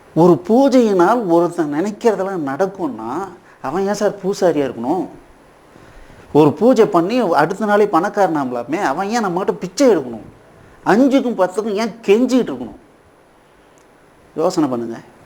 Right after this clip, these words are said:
ஆனா அவர் நம்புறாரு. அந்த நம்பிக்கையை அடுத்தவங்களுக்கு சஜஷன் பண்றாரு, அவருக்கு சஜஷன் பண்ணல. அடுத்தவங்களுக்கு தைரியமா சஜஷன் பண்றாரு. "அம்பால சேவிச்சுக்கோங்க,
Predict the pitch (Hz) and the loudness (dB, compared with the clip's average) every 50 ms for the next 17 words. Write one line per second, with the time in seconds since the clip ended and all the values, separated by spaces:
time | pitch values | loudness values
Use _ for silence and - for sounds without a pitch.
0 | - _ _ - _ _ _ _ _ _ - - - - - - - - - - | -20 _ _ -20 _ _ _ _ _ _ -20 -20 -20 -20 -20 -20 -18 -6 0 2
1 | 156 170 180 214 226 214 190 165 156 156 170 185 185 214 - 165 131 120 - - | 2 2 4 2 2 2 2 2 2 0 0 0 0 0 0 0 -2 -4 -6 -12
2 | - - - _ _ _ _ - - _ _ _ - - - - 151 185 208 180 | -20 -20 -20 _ _ _ _ -20 -20 _ _ _ -20 -8 -2 0 2 2 4 4
3 | 196 175 151 143 160 196 240 247 262 262 - 220 170 135 117 107 113 139 196 - | 2 2 2 2 0 2 2 0 0 0 2 0 0 0 -2 -2 -2 -4 -4 -4
4 | - - - - _ _ _ - - 139 160 208 269 269 - 320 330 320 311 302 | -8 -16 -20 -20 _ _ _ -8 -4 -2 0 0 -2 0 2 4 4 6 6 4
5 | 254 277 247 196 - 262 285 269 226 - - - 185 185 175 208 202 202 208 185 | 4 4 2 2 0 -2 -4 -4 -6 -8 -4 0 0 0 0 -2 -4 -4 -6 -6
6 | 156 143 135 135 131 120 117 139 190 269 302 285 208 214 - 202 175 156 170 160 | -6 -2 0 0 0 2 0 2 2 4 2 2 0 -2 -4 -4 -4 -4 -4 -4
7 | - 165 147 - 123 123 117 117 110 101 - - _ _ _ _ _ _ _ _ | -4 -4 -4 -4 -6 -6 -8 -10 -12 -14 -18 -20 _ _ _ _ _ _ _ _
8 | _ _ _ - 117 147 180 262 262 - 269 240 202 180 165 160 165 214 151 135 | _ _ _ 0 2 4 4 4 4 4 4 4 4 2 -2 -6 -6 -6 -4 -2
9 | 156 175 220 220 220 196 165 170 165 - 131 117 120 - 147 127 117 113 110 110 | 0 0 0 -2 -4 -6 -6 -6 -6 -6 -10 -10 -10 -12 -12 -12 -12 -12 -14 -12
10 | - - 135 185 214 208 226 214 196 180 160 175 175 - 160 160 165 160 - 117 | -10 -10 -10 -8 -4 0 0 2 2 2 0 -4 -4 -4 -4 -4 -4 -6 -8 -12
11 | 123 - 127 - | -12 -12 -14 -18